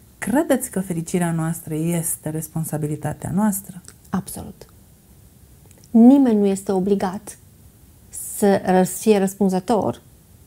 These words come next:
Speaker 2: de fericirea mea. Absolut nimeni. Spuneți-mi o persoană care se naște ca să mă facă pe mine fericită.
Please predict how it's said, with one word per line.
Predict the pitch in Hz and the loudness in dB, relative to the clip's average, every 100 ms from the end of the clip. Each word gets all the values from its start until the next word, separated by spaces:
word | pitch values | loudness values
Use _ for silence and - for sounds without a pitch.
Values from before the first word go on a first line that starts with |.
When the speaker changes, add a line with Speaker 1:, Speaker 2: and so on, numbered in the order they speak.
| - - - - - | -20 -20 -20 -18 -8
Speaker 2:
de | |
fericirea | 190 196 190 185 - | -2 -2 -2 -4 -6
mea. | - - - - - _ - _ _ - - - - - - - - - | -8 -12 -20 -20 -20 _ -20 _ _ -20 -20 -20 -20 -20 -20 -20 -20 -8
Absolut | 247 - 196 208 | -8 -4 -4 -2
nimeni. | 202 - 214 - - - - - _ - - - - - - - _ - - - - - - | -4 -6 -12 -16 -20 -20 -20 -20 _ -20 -20 -20 -20 -20 -20 -20 _ -20 -20 -20 -20 -20 -14
Spuneți-mi | - - 359 311 285 285 | -6 2 4 4 2 2
o | |
persoană | 262 202 - 220 185 - 277 | 2 0 0 -2 -2 -4 -6
care | - 226 | 2 4
se | 226 202 | 6 6
naște | 226 220 - 196 | 6 4 0 4
ca | 226 | 4
să | 190 | 4
mă | |
facă | 196 226 214 | 2 2 0
pe | 202 | 2
mine | 202 190 | 2 2
fericită. | 190 175 190 180 - - | 4 2 2 0 0 -4